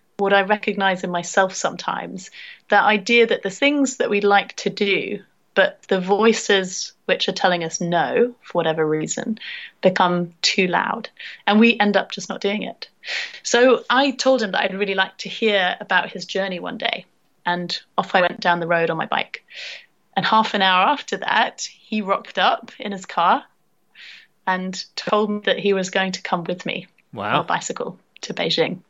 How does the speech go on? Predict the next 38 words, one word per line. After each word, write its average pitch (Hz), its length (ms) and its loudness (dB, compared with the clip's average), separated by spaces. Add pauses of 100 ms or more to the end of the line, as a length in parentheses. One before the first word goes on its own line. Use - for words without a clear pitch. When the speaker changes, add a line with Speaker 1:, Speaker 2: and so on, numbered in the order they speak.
(120)
Speaker 1:
<laughs> - 260 -4
Isn't 294 220 2
it 339 180 2
crazy? 285 600 -2 (160)
Speaker 2:
That's 147 240 2
awesome. 190 380 4
Speaker 1:
So 247 260 0 (600)
to 311 120 -8
put 370 160 0
it 330 120 2
into 339 280 -2
context, - 880 -4 (560)
we're 294 220 2
in 277 120 2
the 262 60 2
western 226 420 0
province 202 440 -2
of, 175 340 -6
of - 140 -10
China, 185 560 -2 (120)
and 190 300 -4
Beijing 214 640 4
is, 175 280 -6 (400)
you 214 100 -2
know, - 220 -2
almost 214 720 4
the 190 120 2
other 190 180 2
side 185 320 2
of 165 120 -8
the 196 100 -10
country. - 460 -4
It's - 120 -8
a 180 60 -4
good 208 260 2
two 208 180 4
thousand 185 520 2
miles 170 320 0